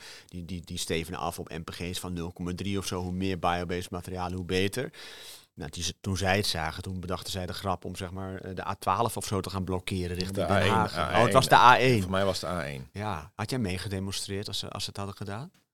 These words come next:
Speaker 2: Nee, niet direct, omdat ik niet helemaal, eh, eh, van het demonstreren ben. Ik probeer meer op andere manieren te zorgen dat we dit, eh, dat we, eh, nou ja, goed beleid krijgen.
Speaker 1: Snap, snap je, ehm, v-, vind je dat, dat er,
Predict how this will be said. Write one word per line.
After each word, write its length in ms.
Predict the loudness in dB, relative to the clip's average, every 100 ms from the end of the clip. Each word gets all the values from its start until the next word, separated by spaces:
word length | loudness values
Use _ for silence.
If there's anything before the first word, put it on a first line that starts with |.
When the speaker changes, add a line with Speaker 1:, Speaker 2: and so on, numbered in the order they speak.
| _ _ _ _ -18 -10 -6 -4 -2
Speaker 2:
Nee, 260 | -2 -4 -6
niet 180 | -6
direct, 360 | -4 -6 -6 -8
omdat 220 | -8 -8
ik 80 | -6
niet 180 | -8 -6
helemaal, 420 | -6 -4 -4 -6
eh, 160 | -6 -8
eh, 80 | -12 -16 -16 -14 -14 -10
van 120 | -8
het 120 | -6
demonstreren 640 | -6 -6 -6 -6 -6 -6 -6
ben. 160 | -8
Ik 60 | -8
probeer 460 | -10 -8 -6 -6
meer 280 | -6 -6 -8
op 140 | -8 -6
andere 300 | -6 -6 -10
manieren 580 | -8 -8 -10 -10 -12
te 100 | -12
zorgen 360 | -10 -10 -10 -12
dat 220 | -12 -12
we 80 | -14
dit, 240 | -14 -14
eh, 80 | -12 -12 -14 -18
dat 160 | -18 -16
we, 80 | -14
eh, 300 | -16 -16 -16 -16 -20 _ _
nou 200 | -16 -14
ja, 220 | -14 -16 _
goed 240 | -14 -12 -10
beleid 300 | -8 -10 -10
krijgen. 400 | -12 -14 -16 -18 -20 -18 -2
Speaker 1:
Snap, 280 | 0 0 0
snap 240 | 0 2
je, 260 | 2 2 0
ehm, 340 | -2 -2 -2 -4 -10 _ _ _ _ _
v-, 140 | -14 -12
vind 260 | -4 -4 -2
je 80 | -4
dat, 260 | -4 -6 -12
dat 240 | -10 -4
er, 240 | -2 -2